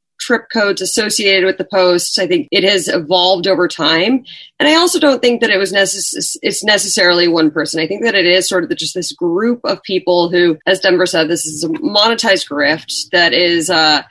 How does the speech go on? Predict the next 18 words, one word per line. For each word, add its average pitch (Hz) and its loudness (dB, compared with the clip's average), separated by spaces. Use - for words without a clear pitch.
you 165 -2
know, 160 -4
people 190 -4
like 180 2
Mike 180 2
Flynn, 170 0
Sidney 165 -2
Powell 165 0
have, 165 -2
uh, 156 2
really 185 2
latched 170 0
onto, 175 0
and, 180 -2
you 185 4
know, 175 2
maybe 180 4
they're 175 2